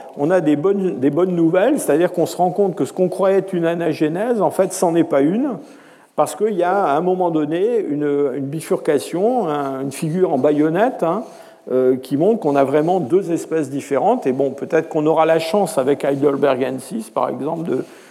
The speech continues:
trouver quelque chose comme ça. Et puis, dernier point, alors là, vraiment, s'il y a une chose dont il faut vous souvenir à propos de l'évolution humaine, c'est l'homoplasie, hein.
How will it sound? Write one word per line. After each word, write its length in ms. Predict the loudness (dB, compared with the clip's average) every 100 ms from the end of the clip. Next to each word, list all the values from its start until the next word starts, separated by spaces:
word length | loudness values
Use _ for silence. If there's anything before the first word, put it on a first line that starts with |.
| -20 _
trouver 320 | 0 2 2
quelque 320 | 0 -6 -4
chose 260 | -4 -4 -4
comme 220 | -4 -6
ça. 340 | -2 -2 -2 -8 -18 -20 -12 -2
Et 120 | 0
puis, 160 | 2 0
dernier 440 | 2 2 2 2
point, 440 | 2 0 2 0 -4 -4
alors 240 | -2 0
là, 360 | 2 2 2 0 -4 -6
vraiment, 400 | -2 0 2 0
s'il 220 | 0 0
y 60 | 2
a 100 | 2 2
une 160 | -2 -2
chose 420 | 2 2 2 0
dont 120 | -2
il 180 | -2 -4
faut 160 | 0
vous 180 | 2 2
souvenir 460 | 0 -2 -2 -2 0
à 80 | 0
propos 400 | 0 -2 0 2
de 60 |
l'évolution 580 | 2 2 2 0 -4 0
humaine, 540 | 0 2 0 0 -2 -4 -12 -20 -20 -20 -14
c'est 300 | -6 0 4
l'homoplasie, 840 | 4 2 2 2 2 2 -4 -2
hein. 140 | -2